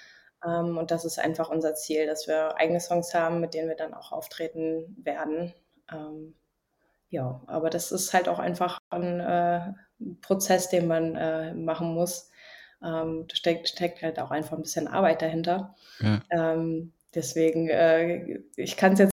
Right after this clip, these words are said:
Speaker 1: auch noch nicht sagen, wann, äh, unsere erste Single kommt, wann unser erstes Album kommt. Ähm, es steht noch so ein bisschen, äh, in den Sternen. Ähm, aber wir arbeiten hart dran und, ähm, ja,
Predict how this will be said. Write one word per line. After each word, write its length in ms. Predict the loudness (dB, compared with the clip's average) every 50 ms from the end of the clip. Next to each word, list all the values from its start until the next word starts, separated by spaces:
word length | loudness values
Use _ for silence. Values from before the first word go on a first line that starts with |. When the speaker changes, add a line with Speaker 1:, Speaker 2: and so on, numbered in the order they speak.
| 2 6
Speaker 1:
auch 140 | 6 8 8
noch 140 | 8 6 6
nicht 200 | 4 2 2 6
sagen, 640 | 8 10 10 10 10 10 8 6 4 2 0 4 8
wann, 460 | 8 8 8 6 4 2 2 0 2
äh, 840 | 6 8 8 8 8 8 6 4 4 4 2 2 2 2 0 -2 -2
unsere 260 | -4 -6 -2 0 2
erste 320 | 4 4 2 2 0 -8 -4
Single 360 | 2 2 6 6 6 6 6
kommt, 380 | 4 2 4 6 6 4 4
wann 160 | 4 2 2 2
unser 220 | 2 2 2 4
erstes 320 | 4 4 2 0 -6 -10
Album 400 | -4 -2 0 2 2 0 -2 -4
kommt. 240 | -8 -10 -12 -14 -16 _ -20 -18 -18 -16 -18 -18 -20 -20 _ _ -8
Ähm, 200 | -6 -4 -2 -2
es 140 | -2 -2 -2
steht 200 | -2 -2 -4 -4
noch 160 | -6 -6 -6
so 80 | -10
ein 80 | -8 -8
bisschen, 240 | -8 -8 -6 -6 -6 _ -4 -4 -4 -4 -6 -6 -8 -8
äh, 220 | -8 -8 -6 -6
in 80 | -4 -4
den 120 | -4 -4
Sternen. 600 | -4 -2 0 0 0 0 0 -2 -2 -4 -4 -4 -10 -20 -20 -20 -20 -20 -20 _ _ -8
Ähm, 300 | -6 -4 -2 -2 0 0
aber 240 | 4 6 8 8
wir 120 | 8 8 8
arbeiten 540 | 8 8 8 8 6 6 4 0 -2 0 0
hart 260 | 2 2 0 0 -2
dran 640 | 4 6 6 8 8 8 6 6 4 2 -4 -6 -6 -4
und, 540 | -6 -4 -4 -4 -4 -4 -4 -6 -8 -8 -6
ähm, 440 | -6 -6 -6 -6 -8 -10 -18 -18 _ _ _ _ _ -10
ja, 220 | -10 -10 -10 -12